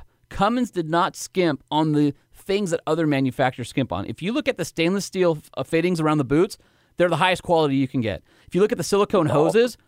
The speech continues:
they're awesome. If you look at the intercooler, the entire thing is cast. There are no plastic caps on it like the competition.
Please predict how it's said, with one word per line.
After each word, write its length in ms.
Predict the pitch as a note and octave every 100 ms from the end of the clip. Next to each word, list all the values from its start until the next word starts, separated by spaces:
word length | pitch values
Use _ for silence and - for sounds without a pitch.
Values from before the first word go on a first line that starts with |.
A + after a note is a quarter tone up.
| -
they're 120 | F3
awesome. 320 | E3+ D#3+ C#3
If 140 | C3 F3
you 80 | G#3+
look 220 | A3+ A3
at 260 | G3 G3+ D#3+
the 380 | D#3+ D#3+ D#3+ - _ _ G#3
intercooler, 560 | A#3 G#3+ F#3+ C3+ F2+ - -
the 100 | F#3+
entire 460 | F3 - G3+ A3+ A3+
thing 240 | - G#3+
is 100 | E3
cast. 440 | - - G3 - -
There 160 | F#3+ F3+
are 140 | G#3
no 140 | A3+ G#3+
plastic 440 | - G3 - E3+
caps 300 | F#3 F#3+ -
on 160 | D#3+ D#3
it 100 | -
like 200 | D3 D3
the 80 | C#3+
competition. 640 | - D#3+ C#3+ G3+ - G#2+